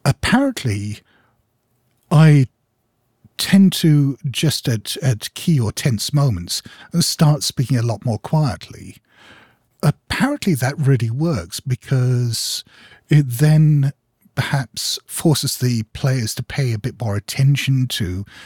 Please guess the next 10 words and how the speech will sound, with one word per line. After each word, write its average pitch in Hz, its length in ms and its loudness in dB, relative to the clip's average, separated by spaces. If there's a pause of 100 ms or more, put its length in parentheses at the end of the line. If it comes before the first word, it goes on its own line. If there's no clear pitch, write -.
(180)
if 101 120 -10
there's 107 180 -2
been 107 180 0
crosstalk - 580 -4
or 113 40 -6
whatever, 104 520 -4 (380)
pull 127 240 -2
back 110 340 -6
from 101 200 -8
that. 73 440 -12